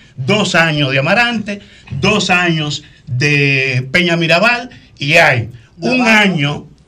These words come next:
Speaker 2: Nav-, Navarro.
Speaker 1: de la oferta virtual de Roberto Fulcar y un año en que se retomó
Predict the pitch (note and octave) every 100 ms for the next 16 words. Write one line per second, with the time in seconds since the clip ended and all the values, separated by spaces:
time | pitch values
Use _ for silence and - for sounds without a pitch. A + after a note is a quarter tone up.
0 | - D#3 - - C3 F3 G3 G#3 A3 -
1 | - D#3 D3+ A#2 F3+ F#3 F#3 D#3+ B2+ D#3+
2 | D#3 D#3 E3+ E3+ F#3+ A#3+ A3+ C4+ C4+ B3+
3 | - - - E3+ G3 G#3 F#3+ F3+ E3 D3+
4 | E3+ - - C#3+ C3 C3+ D3 C#3 - -
5 | D3+ D#3+ - C#3 D#3 E3+ E3+